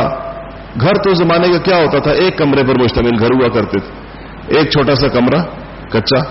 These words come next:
چھوٹی سی نیچی سی اس کی چھت ہوتی تھی، اور اس کے آگے چھوٹا سا ایک صحن، اسی کو گھر کہا جاتا تھا اس زمانے میں۔ آپ صلی اللہ علیہ وسلم کے سارے گھر اسی طرح کے تھے۔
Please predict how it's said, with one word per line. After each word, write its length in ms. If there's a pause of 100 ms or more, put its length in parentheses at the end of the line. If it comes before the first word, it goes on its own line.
(680)
چھوٹی 340
سی 120
نیچی 500
سی 120
اس 100
کی 120
چھت 260
ہوتی 220
تھی، 140 (1000)
اور 280 (1500)
اس 160
کے 160
آگے 400 (440)
چھوٹا 380
سا 120
ایک 160
صحن، 340
اسی 200
کو 80
گھر 200
کہا 180
جاتا 240
تھا 120
اس 80
زمانے 320
میں۔ 120 (1040)
آپ 160
صلی 120
اللہ 180
علیہ 140
وسلم 380
کے 120
سارے 380
گھر 120
اسی 280
طرح 160
کے 160
تھے۔ 180